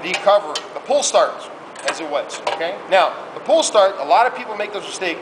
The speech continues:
of removing these three bolts. Do not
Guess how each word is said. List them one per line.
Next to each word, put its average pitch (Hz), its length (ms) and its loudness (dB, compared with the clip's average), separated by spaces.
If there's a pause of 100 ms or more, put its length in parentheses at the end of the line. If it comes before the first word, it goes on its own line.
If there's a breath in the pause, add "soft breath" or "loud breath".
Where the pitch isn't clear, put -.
(220)
of 147 200 0
removing 233 720 -4
these 226 340 -2
three 208 300 -6
bolts. 175 320 4 (200)
Do 269 440 -2 (140)
not 247 400 4